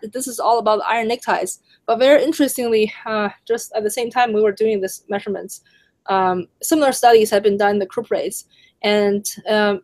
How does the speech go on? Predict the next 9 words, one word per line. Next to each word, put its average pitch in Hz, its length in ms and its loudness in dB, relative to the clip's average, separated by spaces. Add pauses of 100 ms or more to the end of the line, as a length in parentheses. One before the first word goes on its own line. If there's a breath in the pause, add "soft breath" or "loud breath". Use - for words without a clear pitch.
(240)
interestingly, 254 600 2
what 208 180 2
they 214 100 6
see, 247 360 -6
what 220 100 2
they 220 80 6
saw 233 260 6
was 214 160 2
that 202 300 4